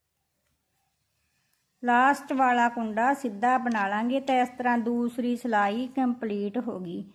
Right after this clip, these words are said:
ਜਦੋਂ ਹੁਣ ਆਪਾਂ ਤੀਸਰੀ ਸਿਲਾਈ ਬਣਾਉਣੀ, ਤੀਸਰੀ ਸਿਲਾਈ ਤੇ ਡਿਜ਼ਾਈਨ ਬਣੂਗਾ, ਧਿਆਨ ਨਾਲ ਦੇਖਿਓ, ਠੀਕ ਆ। ਜਿਹੜਾ ਕੁੰਡਾ ਆਪਾਂ ਉਲਟਾ ਬਣਾ ਰਹੇ ਹਾਂ, ਹੁਣ ਤਾਂ ਆਪਾਂ ਉਲਟਾ ਹੀ ਬਣਾਉਣਾ। ਜਿਹੜੇ ਹੁਣ ਤਿੰਨ ਸਿ-, ਆਪਣੇ ਸ-, ਕੋਲ ਸਿੱਧੇ ਕੁੰਡੇ ਆ,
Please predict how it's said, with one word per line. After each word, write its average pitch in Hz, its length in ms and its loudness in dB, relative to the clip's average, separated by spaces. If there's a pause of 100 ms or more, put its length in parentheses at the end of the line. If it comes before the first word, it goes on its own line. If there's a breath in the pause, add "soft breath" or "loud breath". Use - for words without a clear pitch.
(440 soft breath)
ਜਦੋਂ 262 320 2
ਹੁਣ 294 200 4
ਆਪਾਂ 269 280 2
ਤੀਸਰੀ 269 560 -2
ਸਿਲਾਈ 247 460 0
ਬਣਾਉਣੀ, 233 480 0
ਤੀਸਰੀ 254 500 -2
ਸਿਲਾਈ 247 400 0
ਤੇ 233 220 -4
ਡਿਜ਼ਾਈਨ 214 440 -2
ਬਣੂਗਾ, 220 420 -2
ਧਿਆਨ 262 300 -2
ਨਾਲ 202 240 -4
ਦੇਖਿਓ, 196 360 -8
ਠੀਕ 214 260 -10
ਆ। 294 60 0
ਜਿਹੜਾ 254 360 2
ਕੁੰਡਾ 247 340 2
ਆਪਾਂ 247 220 0
ਉਲਟਾ 226 380 0
ਬਣਾ 233 340 2
ਰਹੇ 233 160 0
ਹਾਂ, 247 80 0
ਹੁਣ 240 100 0
ਤਾਂ 254 120 -2
ਆਪਾਂ 247 240 -2
ਉਲਟਾ 190 240 -4
ਹੀ 208 100 -4
ਬਣਾਉਣਾ। 196 420 -6 (560 soft breath)
ਜਿਹੜੇ 269 300 4
ਹੁਣ 320 160 2
ਤਿੰਨ 285 300 2
ਸਿ-, 277 160 -2 (300)
ਆਪਣੇ 269 280 2
ਸ-, 277 100 -8
ਕੋਲ 277 220 0
ਸਿੱਧੇ 262 360 -2
ਕੁੰਡੇ 202 400 -2
ਆ, 185 60 -8